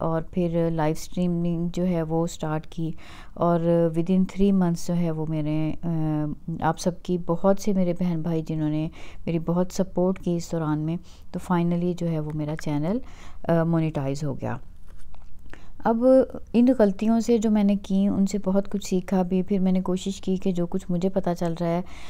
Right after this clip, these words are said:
वो मेरे से बाद में आने वाले जो यूट्यूबर्स हैं, अ,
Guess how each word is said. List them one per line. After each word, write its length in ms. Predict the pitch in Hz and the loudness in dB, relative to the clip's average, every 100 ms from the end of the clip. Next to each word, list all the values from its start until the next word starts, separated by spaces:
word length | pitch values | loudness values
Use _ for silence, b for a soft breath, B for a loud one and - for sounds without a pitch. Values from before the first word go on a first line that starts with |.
| B B | B B
वो 140 | 196 220 | 4 6
मेरे 260 | 208 208 | 6 4
से 160 | 208 233 | 2 2
बाद 300 | 196 202 202 | 6 4 4
में 100 | 196 | 2
आने 180 | 175 175 | 4 2
वाले 200 | 170 160 | 0 -2
जो 100 | 175 | -2
यूट्यूबर्स 600 | 165 160 160 156 160 160 | -2 -4 -6 -4 -6 -4
हैं, 220 | 160 170 - B B B - | -4 -4 -4 B B B -4
अ, 140 | 185 | 0